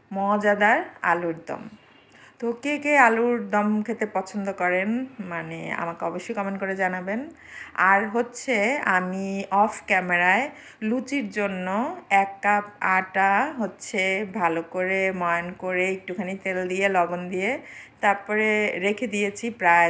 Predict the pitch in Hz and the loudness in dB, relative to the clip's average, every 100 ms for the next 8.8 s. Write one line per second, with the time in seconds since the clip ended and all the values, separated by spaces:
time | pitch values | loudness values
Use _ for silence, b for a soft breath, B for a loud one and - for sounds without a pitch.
0 | 165 175 - 175 165 151 147 - - 185 | 2 -4 -4 -10 -10 -10 -12 -12 -2 -2
1 | 185 220 233 233 233 - 226 214 208 208 | -2 -4 -4 -4 -6 -6 -4 -2 -4 -6
2 | B B B 208 202 - 208 202 196 190 | B B B 2 2 -2 -2 0 2 4
3 | 190 220 220 180 175 170 170 175 180 - | 4 4 4 2 0 0 -2 -2 -2 -2
4 | 190 185 185 185 220 185 180 233 220 262 | -4 -2 -2 -2 0 0 0 -2 -4 -4
5 | 220 - 185 170 175 180 185 185 196 - | -4 -4 -2 0 2 0 -2 -6 -8 -2
6 | 254 208 185 170 170 165 165 170 170 B | 0 0 -2 -2 0 -2 -4 -8 -10 B
7 | B B - 196 202 220 202 214 190 170 | B B -2 -2 -2 -8 -4 -4 0 2
8 | 175 185 190 185 196 190 180 | 2 -4 -6 -6 -4 -2 0